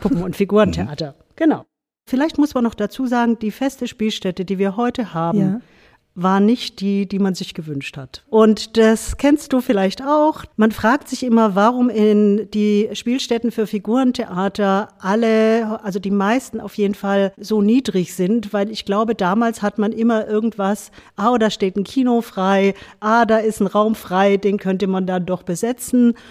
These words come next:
Speaker 1: Und so ähnlich war das hier auch. Also das Fitz war davor ein Marionettentheater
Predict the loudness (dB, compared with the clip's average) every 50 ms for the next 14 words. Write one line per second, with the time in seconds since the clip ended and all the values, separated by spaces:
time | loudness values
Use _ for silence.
0 | -20 -20 -20 -14 _ 4 4 4 4 4 2 2 4 4 4 4 2 0 -2 -2
1 | -2 -2 -2 -4 -8 -4 -4 -4 -4 -2 -4 -2 -2 -2 -4 -6 -8 -16 -20 -20
2 | _ _ -4 -2 0 -2 -2 -2 -2 -4 -4 -4 -6 -12 -16 -16 -18 -20 -20 -20
3 | -20 -4 -2 -2 -2 -2 -4 -8 -8 -8 -8 -10 -14 -20 -20 _ _ -20 _ _
4 | -12 -6 -2 -2 0 0 0 0 2 2 0 0 -2 -4 -4 -4 -4 -4 -6 -6
5 | -4 -2 0 0 0 0 0 -2 -4 -8 _ -20 _ _ _ -2 -2 0 0 -2
6 | -2 -4 -2 -2 -2 -2 -4 -4 -4 -4 -4 -4 -6 -8 -6 -4 -6 -6 -4 -2
7 | -2 -2 -2 -2 -6